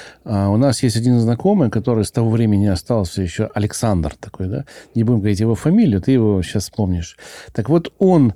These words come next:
сначала сам пришёл, а потом начал приводить своих друзей, потом женщин начал своих приводить.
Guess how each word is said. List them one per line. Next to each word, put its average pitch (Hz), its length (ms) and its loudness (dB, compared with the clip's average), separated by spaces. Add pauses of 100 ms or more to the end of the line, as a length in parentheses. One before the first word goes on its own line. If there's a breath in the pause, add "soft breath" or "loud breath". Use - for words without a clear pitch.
(140 loud breath)
сначала 135 400 0
сам 110 320 0
пришёл, 101 400 0
а 101 60 -2
потом 175 340 0
начал 156 240 0
приводить 123 360 2
своих 110 220 0
друзей, 107 640 2
потом 123 400 -2
женщин 110 560 2
начал 107 240 0
своих 104 240 -2
приводить. 110 520 0